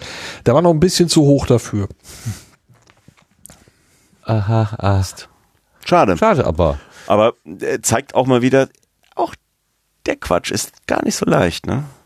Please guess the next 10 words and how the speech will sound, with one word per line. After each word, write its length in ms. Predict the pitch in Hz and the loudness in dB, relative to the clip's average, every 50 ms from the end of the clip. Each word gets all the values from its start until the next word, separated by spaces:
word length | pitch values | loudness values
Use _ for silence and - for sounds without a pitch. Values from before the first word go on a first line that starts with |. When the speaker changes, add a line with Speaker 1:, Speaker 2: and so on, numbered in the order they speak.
| _ _ _ _ _ _ | _ _ _ _ _ _
Speaker 3:
Also 200 | _ 85 82 82 | _ -2 -2 -2
vierundfünfzig 520 | - - - 113 117 - 117 113 - - - | 0 2 0 0 2 0 -4 -6 -4 -4 0
Millionen 320 | 104 101 98 95 95 92 | 2 4 4 4 4 4
Lichtjahre 440 | 92 90 110 - - 104 98 92 92 | 2 2 0 0 0 0 2 2 2
entfernt, 520 | 90 92 - 98 90 87 - - - - - - 90 - 107 95 90 95 _ _ _ - _ _ _ _ _ - - - - - _ _ _ _ - | 0 2 0 0 -2 -2 -4 -8 -14 -16 -12 -10 -8 -8 -8 -8 -10 -16 _ _ _ -20 _ _ _ _ _ -20 -20 -20 -20 -20 _ _ _ _ -6
äh, 40 | - | -2
Event 800 | 82 80 78 82 87 87 85 85 - - 80 82 90 95 92 98 | 0 0 0 0 -2 -4 -6 -10 -8 -6 -2 0 0 0 2 2
Horizon 380 | 90 87 87 92 98 98 95 - | 2 4 4 2 2 0 -2 -2
von 160 | - 90 90 | -2 -2 -2
einem, 160 | 87 76 | -2 -4